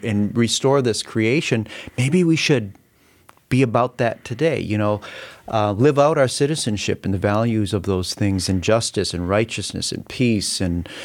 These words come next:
um, he-, work toward healing, right?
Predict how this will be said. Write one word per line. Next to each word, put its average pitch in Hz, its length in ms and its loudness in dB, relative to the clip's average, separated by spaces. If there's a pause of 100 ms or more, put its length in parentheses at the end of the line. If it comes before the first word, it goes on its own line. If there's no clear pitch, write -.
(360)
um, 80 520 -4 (500)
he-, - 220 -6 (280)
work 123 340 0
toward 127 260 2
healing, 131 540 2
right? 101 400 0